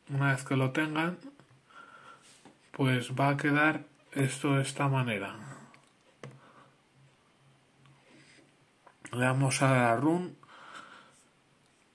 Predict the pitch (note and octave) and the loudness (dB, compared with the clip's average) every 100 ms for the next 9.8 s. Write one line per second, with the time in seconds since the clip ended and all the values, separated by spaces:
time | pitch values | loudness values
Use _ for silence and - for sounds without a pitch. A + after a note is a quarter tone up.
0 | _ - C3 C3+ C#3 C#3+ D3 D3 C#3 C#3+ | _ -2 2 4 6 6 6 4 2 2
1 | D#3+ D#3 C#3+ C#3 - B2+ C#3 C#3 E3 E3 | 2 2 0 0 0 4 4 6 6 6
2 | - C#3 B2+ C3 C3 C3+ D3 C#3+ C#3 C#3 | 2 0 2 0 0 2 2 4 4 4
3 | C#3 B2+ - - D3+ C#3+ B2+ B2 A2 A#2 | 2 -2 -2 2 4 6 4 0 -2 0
4 | A2 - - - - - - _ _ _ | -2 -4 -16 -16 -14 -16 -20 _ _ _
5 | - - - - - - _ C3 B2+ C3+ | -20 -20 -20 -20 -20 -20 _ -4 0 2
6 | C#3+ C#3 - D3 C#3+ C#3 D3+ E3 - F3+ | 2 0 0 2 2 4 4 4 2 -4
7 | F3+ - - _ _ - - - - - | -4 -6 -18 _ _ -20 -20 -20 -20 -20
8 | - - C#3 C3 B2+ - C#3+ D#3 D3+ E3+ | -10 -2 0 2 0 2 2 4 4 2
9 | - E3 C#3+ C#3 A#2+ B2 F#2+ - | 2 -2 2 0 2 0 -2 -6